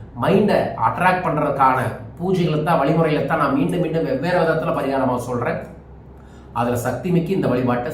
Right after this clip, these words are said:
செய்யுங்கள், செய்யுங்கள், நல்லது நடக்கும். சோடசக்கலை முடிச்சதுக்கு அப்புறம் உணவு அருந்துங்கள்,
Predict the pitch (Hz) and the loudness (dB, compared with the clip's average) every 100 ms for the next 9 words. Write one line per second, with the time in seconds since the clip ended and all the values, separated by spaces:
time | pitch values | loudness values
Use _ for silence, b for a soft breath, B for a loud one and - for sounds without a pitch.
0 | - 123 113 107 110 170 185 - 127 120 | -4 -2 -2 -2 -2 -2 -2 -6 -6 -4
1 | 117 110 107 - 117 113 113 98 - - | -2 -2 -4 -4 -2 -2 -2 -4 -10 -14
2 | - - B B B B B - 127 131 | -18 -20 B B B B B -12 -4 -2
3 | - - 127 117 190 - - 165 196 - | 0 0 0 2 2 2 2 2 2 0
4 | - 139 156 156 135 139 147 143 135 | -2 -2 0 2 2 0 0 0 0